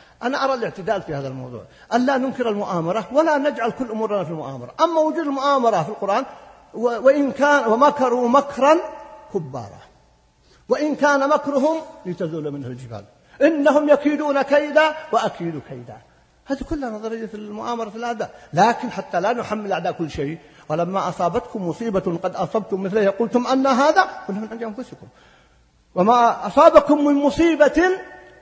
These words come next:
فبما كسبت أيديكم ويعفو عن كثير". هذه آيات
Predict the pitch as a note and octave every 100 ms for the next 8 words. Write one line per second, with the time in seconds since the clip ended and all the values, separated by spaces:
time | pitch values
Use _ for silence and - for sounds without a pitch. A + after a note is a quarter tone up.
0 | _ - C#3 D3+ D#3+ F#3+ A3 A3+ A#3 A3+
1 | C#4+ D4 A#3+ B3 B3+ B3+ B3 B3+ B3 D#4
2 | C#4 - - - _ _ _ _ _ _
3 | _ _ _ E3 G#3 A3 C4